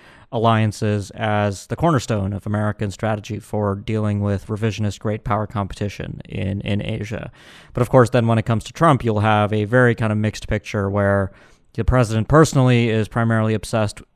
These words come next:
with the trade war with China, obsessed with trade deficits more broadly with many of these partners, including Japan and South Korea. Uh, and by the way, one of the things we didn't actually discuss is the role of now arms sales in sustaining the health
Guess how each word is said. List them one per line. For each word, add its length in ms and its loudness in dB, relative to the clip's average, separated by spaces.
with 260 -2
the 60 -2
trade 280 2
war 180 4
with 100 -4
China, 540 0
obsessed 420 -6
with 220 -2
trade 240 -2
deficits 440 -6
more 120 -2
broadly 480 0
with 160 -6
many 180 2
of 100 0
these 160 -4
partners, 460 -2
including 360 -4
Japan 320 -6
and 100 -4
South 260 -6
Korea. 480 -2
Uh, 280 2
and 100 2
by 100 8
the 60 6
way, 100 4
one 160 2
of 80 0
the 40 -2
things 140 0
we 100 -2
didn't 160 2
actually 240 0
discuss 400 -2
is 300 -4
the 80 -4
role 240 2
of 240 -4
now 200 -4
arms 340 4
sales 480 0
in 360 0
sustaining 520 0
the 100 0
health 400 0